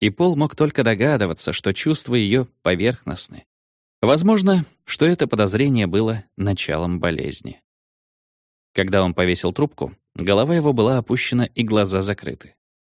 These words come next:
Открыв глаза, он убедился, что смотрит на дохлую кошку в коробке. "Катарина!" "Да, сэр".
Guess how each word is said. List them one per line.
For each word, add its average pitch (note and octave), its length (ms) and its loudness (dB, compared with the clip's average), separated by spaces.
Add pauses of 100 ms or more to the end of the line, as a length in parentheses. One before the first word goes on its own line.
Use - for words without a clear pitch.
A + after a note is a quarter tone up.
(240)
Открыв G2+ 400 0
глаза, F#2+ 440 0 (400)
он G#3 140 4
убедился, D#3+ 480 2
что - 180 -2
смотрит C3 500 0
на A2 140 2
дохлую A#2 540 0
кошку - 380 -4
в - 80 -6
коробке. - 520 -6 (880)
"Катарина!" A#2+ 680 0 (560)
"Да, F#3 220 2
сэр". - 320 -4